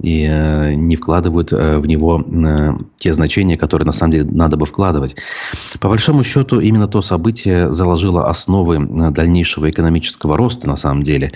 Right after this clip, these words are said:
В стране, э, возродилась, э, промышленность, прежде всего лёгкая. Э, бизнес, э, почувствовал себя более уверенно и в двухтысячные года вошёл, э, с оптимизмом, назовём так это осторожно, хотя не только с оптимизмом. К двухтысячному году, за год с небольшим,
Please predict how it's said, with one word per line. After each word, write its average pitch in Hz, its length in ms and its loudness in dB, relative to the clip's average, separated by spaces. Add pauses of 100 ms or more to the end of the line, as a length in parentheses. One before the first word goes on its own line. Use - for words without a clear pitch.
(360)
В - 60 -16
стране, 90 360 0
э, 80 360 2
возродилась, 80 640 0
э, 78 140 0
промышленность, 98 800 0
прежде 76 280 -2
всего 71 380 -2
лёгкая. 92 600 0 (760)
Э, 80 340 2
бизнес, 80 580 0
э, 73 160 -2
почувствовал 76 500 -2
себя 73 300 -2
более 71 260 0
уверенно 92 540 2
и 95 260 0
в 82 320 -6
двухтысячные 76 760 -2
года 76 380 0 (480)
вошёл, 85 760 -2
э, 76 480 2
с - 140 -6
оптимизмом, 73 720 0
назовём 73 400 0
так 73 200 -4
это - 160 -6
осторожно, 78 460 -2
хотя - 300 -6
не 76 120 0
только 104 240 -2
с - 60 -4
оптимизмом. 76 600 -2
К - 20 -6
двухтысячному 80 560 -2
году, 85 260 0
за 71 180 0
год - 400 -2
с - 100 -4
небольшим, 135 500 0